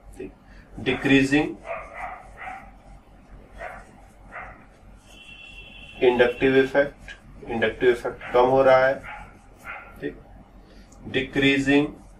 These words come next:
इलेक्ट्रॉन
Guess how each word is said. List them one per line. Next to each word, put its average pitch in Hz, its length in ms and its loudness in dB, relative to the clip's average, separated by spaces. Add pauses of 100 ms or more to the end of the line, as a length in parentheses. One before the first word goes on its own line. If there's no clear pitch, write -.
(3000)
इलेक्ट्रॉन 127 840 6